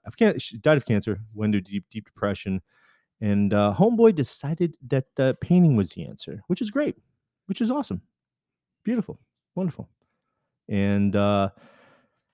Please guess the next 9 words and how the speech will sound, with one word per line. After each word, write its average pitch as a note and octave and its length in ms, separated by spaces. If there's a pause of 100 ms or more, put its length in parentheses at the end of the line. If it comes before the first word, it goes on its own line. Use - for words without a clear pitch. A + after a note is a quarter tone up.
(200)
well, F#3 180
now, G#3+ 220
ladies G#3+ 200
and E3+ 60
gentlemen, G#3 300
we're F#3+ 120
doing F#3 280
a B3 60
show. F#3+ 580